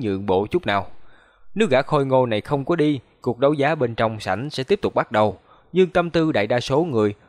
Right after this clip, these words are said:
đều sẽ không thể trở lại cuộc đấu giá. Liên tiếp xuất hiện hai kiện vật phẩm cũng không có người nào hô giá.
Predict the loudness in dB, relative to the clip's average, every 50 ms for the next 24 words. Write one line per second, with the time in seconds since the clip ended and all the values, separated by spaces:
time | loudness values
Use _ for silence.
0 | _ -2 -2 -2 0 -2 -2 -2 0 -2 0 -2 -4 -4 0 0 0 2 2 0
1 | -2 -4 -6 -6 -2 -2 -2 0 0 0 0 -2 -2 -6 -10 -14 _ _ _ _
2 | _ _ _ _ -4 0 0 0 0 0 -2 0 0 0 0 0 0 0 -2 -2
3 | -2 -4 -4 -4 -2 -2 -2 -2 -2 -4 -2 0 0 0 0 -2 -6 -4 -2 -2
4 | -2 0 -2 -4 -4 -4 -2 -2 -2 0 0 0 0 -2 -2 -2 -2 -2 0 0
5 | 0 0 0 -2 -4